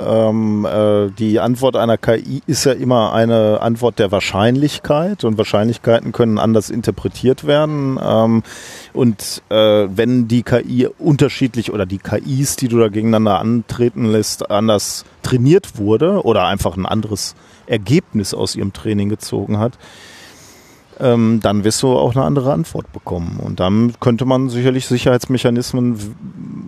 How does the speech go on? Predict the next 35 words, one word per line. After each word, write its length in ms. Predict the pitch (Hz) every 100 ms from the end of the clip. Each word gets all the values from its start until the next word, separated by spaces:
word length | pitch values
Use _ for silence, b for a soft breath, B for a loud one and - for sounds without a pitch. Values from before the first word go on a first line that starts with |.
| - -
sich 240 | 110 120 -
erdenken, 520 | 117 120 131 151 127
wo 100 | 120
man 160 | 120
eben 300 | 113 123 117
mehrere 460 | 120 135 139 107 104
K 180 | - 101
Is, 640 | - 104 120 123 - -
äh, 580 | - 123 117 117 113 113
äh, 40 | 107 B B B -
entscheiden 720 | 107 117 110 - 104 101 98
lässt 360 | 90 90 -
in 80 | 113
so 120 | 110
einem 120 | 113 107
Gremium. 460 | 107 131 123 101
Aber 160 | 92 120
dann, 240 | 127 139
äh, 160 | 123 71 - 127
verlagerst 560 | 139 120 131 160 139
du 60 | 139
natürlich 260 | 120 135
das 120 | 135 120
Progra-, 480 | 123 110 127 120 - 113
Problem 300 | - 123 131
eigentlich 300 | 123 127 127
wieder 140 | 120 127
nur 180 | 123 113
eine 240 | 113 127
Ebene 300 | 120 120 110
weiter, 340 | 92 104 - 87
ne? 200 | 87 101
Wieder 160 | 135
eine 160 | 120 113
Sicherheitsstufe. 800 | 120 120 110 - - 117 110